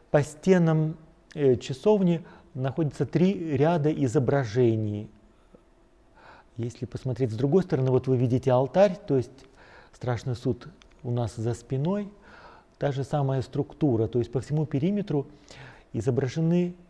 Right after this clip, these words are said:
истории. И заказчик, э, с-, попросил изобразить сцены из жизни Христа, но это было так сформулировано:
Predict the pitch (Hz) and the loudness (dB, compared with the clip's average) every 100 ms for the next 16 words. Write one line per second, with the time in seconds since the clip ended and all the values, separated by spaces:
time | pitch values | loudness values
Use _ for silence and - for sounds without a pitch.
0 | _ _ _ _ _ _ - 139 - - | _ _ _ _ _ _ -10 -8 -8 4
1 | 180 147 117 95 98 - _ - - 135 | 6 8 4 0 -6 -20 _ -20 -18 -16
2 | 139 - 156 165 175 131 160 220 - 180 | -8 4 8 8 6 2 4 2 0 -2
3 | 180 - - - - - - - _ 120 | -4 -8 -20 -20 -20 -20 -20 -20 _ 2
4 | 127 127 - - 160 180 170 214 170 139 | 4 2 -6 -2 2 2 2 4 4 4
5 | 147 151 151 185 - - - _ - - | 6 6 4 0 -2 -18 -20 _ -20 -12
6 | - 180 170 160 165 - 139 123 151 131 | 4 6 6 4 2 0 0 2 2 2
7 | 135 - 131 - - 202 196 - - _ | 0 0 0 0 0 0 -2 -16 -20 _
8 | _ - - - - 143 165 170 - - | _ -20 -20 -18 0 6 8 6 0 -2
9 | 151 156 147 - - 156 165 165 147 139 | 4 4 4 0 2 4 8 8 8 6
10 | 131 | 2